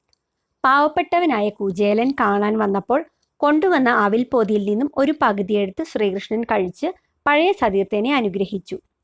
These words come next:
അവിൽ പൊതിയിലെ ബാക്കി പകുതി കൂടി കഴിക്കാൻ ഒരുങ്ങിയപ്പോൾ ദേവി ശ്രീകൃഷ്ണന്റെ കയ്യിൽ കയറി പിടിച്ചിട്ട്, "മതി, ഇനി കഴിക്കരുതെന്ന്" പറഞ്ഞു കൈയെടുത്തു മാറ്റി.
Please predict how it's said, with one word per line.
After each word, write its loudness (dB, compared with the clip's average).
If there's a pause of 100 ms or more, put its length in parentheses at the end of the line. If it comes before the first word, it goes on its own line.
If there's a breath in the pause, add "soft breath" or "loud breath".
(580)
അവിൽ 2
പൊതിയിലെ 2
ബാക്കി 0
പകുതി -2
കൂടി -4
കഴിക്കാൻ -2
ഒരുങ്ങിയപ്പോൾ 0 (340)
ദേവി 0
ശ്രീകൃഷ്ണന്റെ -2
കയ്യിൽ 0
കയറി 0
പിടിച്ചിട്ട്, -6
"മതി, -2 (240)
ഇനി 0
കഴിക്കരുതെന്ന്" 0
പറഞ്ഞു -2
കൈയെടുത്തു 0
മാറ്റി. -6